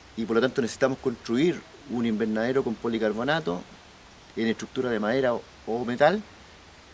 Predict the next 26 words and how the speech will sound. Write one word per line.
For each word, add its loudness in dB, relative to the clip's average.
que -4
cuesta 2
entre 2
cuarenta 2
y 2
sesenta -6
millones -4
de -4
pesos. -2
Por -6
lo 0
tanto 2
estamos, 2
digamos, 0
en, 0
eh, -2
buscando 0
esos, -8
esos -8
fondos, -6
no 2
nos 0
ha 0
ido 0
muy -2
bien, -4